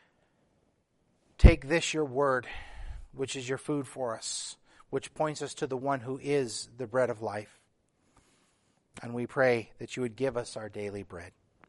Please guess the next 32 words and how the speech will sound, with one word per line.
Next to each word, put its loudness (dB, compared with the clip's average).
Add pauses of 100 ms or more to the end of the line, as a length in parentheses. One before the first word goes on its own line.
(480)
today -4 (760)
and -18
in -16
the -8
next -4
day, -14 (1300)
and -6
in -2
our 6
various 2
different -6
types -2
of -12
need -8
that -6
we -8
have -8 (1700)
for -4
us 0
to -14
continue -8
living -4
and -10
surviving, -2 (1200)
that -14
you -12
would -8 (600)
provide 2
for -10
us -16 (160)
that -10
need, -18